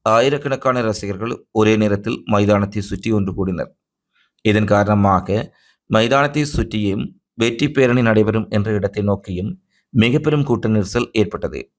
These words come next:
இந்த நெரிசல் காரணமாக ஒரு பெண் உட்பட பதினொரு பேர் கொல்லப்பட்டார்கள்.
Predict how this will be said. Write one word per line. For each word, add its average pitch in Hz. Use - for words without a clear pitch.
இந்த 98
நெரிசல் 98
காரணமாக 98
ஒரு 120
பெண் 123
உட்பட 95
பதினொரு 110
பேர் 117
கொல்லப்பட்டார்கள். 87